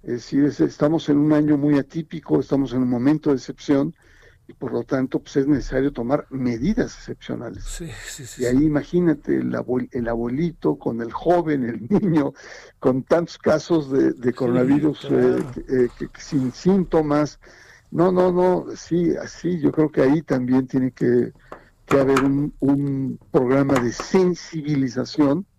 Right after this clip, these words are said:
Speaker 1: que nos permita a ese nivel, a nivel de la, de las familias,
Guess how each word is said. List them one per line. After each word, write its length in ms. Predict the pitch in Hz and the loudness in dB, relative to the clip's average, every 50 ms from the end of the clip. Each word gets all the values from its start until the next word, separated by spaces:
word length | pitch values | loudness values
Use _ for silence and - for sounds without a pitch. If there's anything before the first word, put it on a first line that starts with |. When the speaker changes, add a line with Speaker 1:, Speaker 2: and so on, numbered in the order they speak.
| _ _ _ _ - _ _ _ _ _ | _ _ _ _ -20 _ _ _ _ _
Speaker 1:
que 140 | - - | 0 2
nos 180 | 131 131 127 - | 2 2 0 -2
permita 560 | - - 151 120 120 135 156 160 - - - 131 | -2 -2 -2 0 2 2 2 2 2 0 0 2
a 60 | 131 | 4
ese 300 | 139 165 170 - - 151 | 4 2 2 0 -2 -2
nivel, 380 | 143 131 123 123 135 131 120 117 | -2 0 2 2 2 2 2 0
a 40 | 113 | -4
nivel 340 | 110 113 117 131 139 147 | -4 0 2 2 2 4
de 100 | 143 147 | 4 2
la, 140 | 139 127 123 120 - | 2 2 -2 -4 -8
de 140 | - - 131 | -8 -4 -2
las 240 | 120 147 180 170 - | 0 0 0 0 0
familias, 640 | - 160 143 139 143 143 135 131 151 190 208 - | -2 -2 0 2 2 2 2 2 0 -2 -4 -6